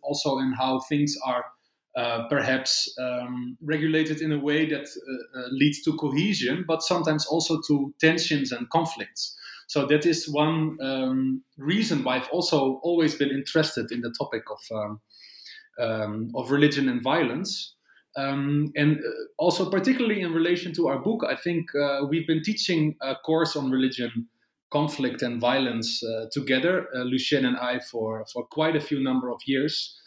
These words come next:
And we've always been s-, dissatisfied also in the way in which religion is primarily often approached as a, a,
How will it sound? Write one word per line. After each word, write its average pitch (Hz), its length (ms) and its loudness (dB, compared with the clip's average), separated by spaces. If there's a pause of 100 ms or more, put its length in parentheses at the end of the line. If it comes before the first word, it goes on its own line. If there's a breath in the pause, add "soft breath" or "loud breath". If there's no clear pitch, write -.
(280 loud breath)
And 147 320 0
we've 170 220 0
always 185 340 2
been 165 200 2
s-, 160 180 -4 (120)
dissatisfied 160 760 2
also 123 480 0
in 139 140 -4
the 139 120 2
way 135 240 2
in 139 140 -2
which 135 220 -2
religion 143 480 2
is - 260 -6
primarily 156 580 2
often 147 360 0
approached 131 580 -2 (100)
as 123 140 -6
a, 120 300 -2 (600 soft breath)
a, 127 120 -2